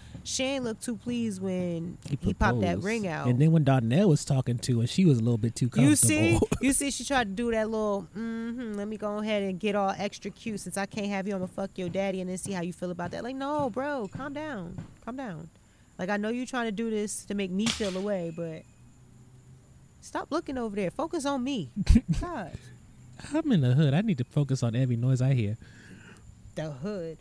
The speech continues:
Speaker 2: The hood.
Speaker 1: This is the suburb of Irvington.
Speaker 2: Okay, I used to
Speaker 1: Now,
Speaker 2: live around the corner.
Speaker 1: Exactly.
Speaker 2: Oh,
Speaker 1: You
Speaker 2: it's
Speaker 1: go around the corner, you go up and down one of them streets, maybe there, but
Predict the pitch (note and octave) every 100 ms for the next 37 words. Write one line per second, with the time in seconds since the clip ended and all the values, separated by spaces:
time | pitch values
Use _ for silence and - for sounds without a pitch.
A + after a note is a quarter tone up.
0 | - F#2 F2 - - D2 C#3+ E4+ - F#3
1 | F#3 D#3+ - - D#3+ E3+ D3+ - G#3 E3+
2 | E3 D3+ E3 - D#3+ D3 D#3 C#3+ C#3+ C#3+
3 | - - - - - - F2 - - E2+
4 | G2 A#2+ F#3 F3 E3 E2 F#2+ A2+ A#2+ G#2
5 | F#2 E2+ F2+ F#3+ F#3 A3+ A3+ G#3 D#3 -
6 | - - F3+ F3+ A3+ G#3+ G3 G3+ G3+ F#3+
7 | A3 A3 G#3 G3 F3+ D3+ E3+ G3 F#3+ F#3
8 | G3 F#3+ F#3 F#3 F3 - G#3+ E3 F#3+ G3
9 | F#3+ A3 F#3+ A3+ F#3 D#3 E3